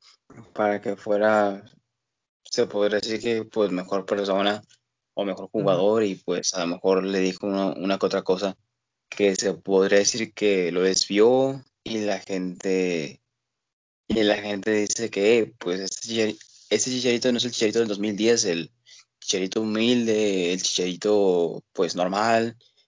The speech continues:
Speaker 1: que buscaba
Speaker 2: Ujú.
Speaker 1: dar una buena imagen a los, pues, a los niños, y ahorita, pues, en, mm, vulgar-, como vulgarmente se dice, es un Chicharito valemadrista que él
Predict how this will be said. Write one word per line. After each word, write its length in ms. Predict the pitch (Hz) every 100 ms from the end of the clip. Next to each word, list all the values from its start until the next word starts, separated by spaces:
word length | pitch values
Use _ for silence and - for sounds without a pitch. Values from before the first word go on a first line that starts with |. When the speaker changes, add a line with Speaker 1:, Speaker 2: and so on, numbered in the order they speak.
| - -
Speaker 1:
que 100 | 101
buscaba 320 | 95 - 101
Speaker 2:
Ujú. 80 | 104
Speaker 1:
dar 100 | 104
una 200 | 104 101
buena 240 | 101 101
imagen 300 | 101 95 101
a 40 | 90
los, 420 | 87 - - -
pues, 140 | - 98
a 60 |
los 120 | 92 92
niños, 600 | 117 117 107 107 - _ _ _ _ _
y 100 | 98
ahorita, 600 | 92 92 101 101 85 - _ _ _ _
pues, 720 | - 98 - - - - - _ _ -
en, 260 | 98 95 _ _ _ _
mm, 520 | 110 104 95 95 87 98
vulgar-, 400 | 98 98 98 95
como 400 | 110 101 95 85
vulgarmente 520 | 95 101 101 113 113
se 100 | 117
dice, 380 | 110 110 127 - _ _ _ _ _
es 300 | 101 101 95
un 100 | 107
Chicharito 400 | 104 101 92 98
valemadrista 680 | 95 90 87 98 131 - 95
que 380 | - 82 78 80
él 320 | - -